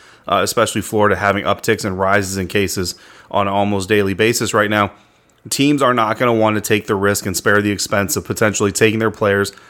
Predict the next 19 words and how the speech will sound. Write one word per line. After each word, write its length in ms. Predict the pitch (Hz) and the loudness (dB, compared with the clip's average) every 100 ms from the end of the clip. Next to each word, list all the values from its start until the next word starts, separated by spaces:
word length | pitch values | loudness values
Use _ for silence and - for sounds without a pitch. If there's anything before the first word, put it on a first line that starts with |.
| - - | -20 -6
to 100 | - | 0
other 240 | 113 113 113 | 2 4 2
states, 380 | - 113 104 - | 2 2 2 0
to 100 | 98 | 0
other 160 | 104 | 0
stadiums, 540 | 95 113 104 101 95 - | -2 0 0 0 -2 -4
to 60 | |
play 180 | - 107 | 0 2
against 220 | 104 98 | 2 0
other 180 | 101 101 | 0 0
teams 340 | 98 104 95 90 | 0 -2 -2 -2
for 160 | 101 | 0
what 200 | 98 101 | 2 2
are 80 | 95 | 2
considered 340 | 104 - 95 | -2 -2 -2
quote-unquote 460 | 95 101 92 107 107 | -2 -4 -2 -2 -2
meaning-, 480 | 110 127 139 127 120 | 0 2 2 0 -2
meaningless 600 | 127 156 165 127 107 92 | 2 2 2 2 0 0
games 420 | 107 101 101 95 | 0 0 0 -4